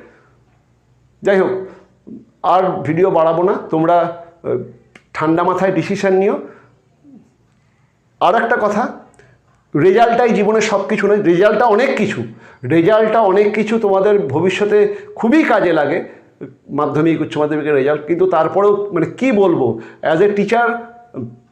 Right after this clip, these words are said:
ছাত্রছাত্রীদেরকে এনকারেজ করাই আমার কাজ। আমি একটা জিনিস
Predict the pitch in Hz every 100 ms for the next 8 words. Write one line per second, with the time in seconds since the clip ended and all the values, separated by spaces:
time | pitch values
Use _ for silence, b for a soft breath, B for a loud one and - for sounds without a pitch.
0 | _ - 160 156 196 190 202 202 202 170
1 | 160 185 185 180 196 185 180 180 151 165
2 | - - b b b _ - - 175 233
3 | - 220 214 208